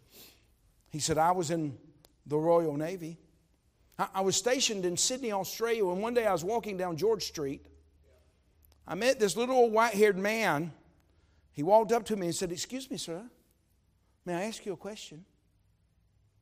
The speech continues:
Where will you spend eternity? There's only two choices, heaven or hell. Think about it, sir.' To do."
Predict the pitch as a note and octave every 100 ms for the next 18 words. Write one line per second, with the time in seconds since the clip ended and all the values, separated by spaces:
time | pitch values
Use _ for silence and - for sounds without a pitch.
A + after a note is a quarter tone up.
0 | _ _ _ A3 D4 C#4+ C4 - B3+ A#3+
1 | F#3 B3 B3 F3 D#3+ F#3+ C4 A3+ A3 G#3
2 | A3 F3+ E3 G3+ G#3+ G3+ D#3+ A3 F#3+ F3
3 | B3+ B3 A#3 F3+ - F#3+ F3 A3 _ _
4 | _ _ _ _ _ - A#3 C4 D#4+ C4